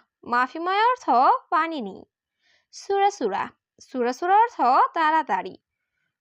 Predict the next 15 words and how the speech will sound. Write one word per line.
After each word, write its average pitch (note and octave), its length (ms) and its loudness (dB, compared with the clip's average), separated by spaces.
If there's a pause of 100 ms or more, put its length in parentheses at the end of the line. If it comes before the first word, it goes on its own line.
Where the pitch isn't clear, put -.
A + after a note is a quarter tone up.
সুগল, C#4+ 540 -4 (400)
সুগল C#4 380 -2
অর্থ A#4 260 2 (640)
কাজ। A#3 380 0 (840)
মাফি E4 400 2
রাতিব, G3+ 380 -2 (200)
মাফি B3+ 340 -2
রাতিব F4 320 -2
অর্থ B4 240 0 (340)
বেতন D#4 380 -2
নেই। G3 220 -12 (720)
এখানে C4 360 -4
এশ C4 180 -4
মুশকিলা G4 440 0
অর্থ B4 200 0